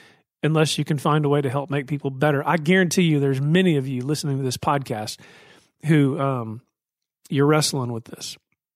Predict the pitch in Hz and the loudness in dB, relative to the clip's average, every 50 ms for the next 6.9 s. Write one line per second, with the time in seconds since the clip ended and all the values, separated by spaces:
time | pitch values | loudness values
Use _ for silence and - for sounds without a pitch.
0 | _ - 156 143 160 160 151 151 151 151 175 175 175 175 - 196 180 - 180 165 | _ -10 -4 -2 0 0 0 0 0 2 2 4 4 4 4 4 2 2 2 2
1 | 170 170 170 170 170 165 165 - _ _ _ - 160 156 170 170 175 170 180 175 | 4 4 6 6 4 4 2 0 _ _ _ -4 0 0 4 4 6 6 6 6
2 | 175 175 170 151 147 160 170 160 - 165 147 123 165 160 165 170 - _ _ - | 6 4 4 2 2 0 0 0 0 -2 0 2 2 2 2 2 0 _ _ -4
3 | 143 127 151 151 151 147 - 147 135 147 151 143 - 139 139 143 147 151 175 190 | -4 0 0 0 0 0 0 -2 -2 -2 -2 -2 -2 -2 0 2 2 2 2 2
4 | 202 - _ _ - _ _ _ _ _ _ _ _ _ - - - - 131 - | 0 -4 _ _ -20 _ _ _ _ _ _ _ _ _ -16 -14 -12 -10 -8 -2
5 | - 156 151 151 139 139 139 143 151 151 156 160 170 151 165 180 175 175 175 143 | 0 0 0 0 -2 0 2 2 4 4 4 4 2 2 2 2 2 2 0 0
6 | 143 147 135 135 151 147 147 - 156 131 143 151 160 156 - 196 190 190 | -2 0 0 2 0 0 0 -2 -2 0 2 2 2 2 0 -2 -4 -4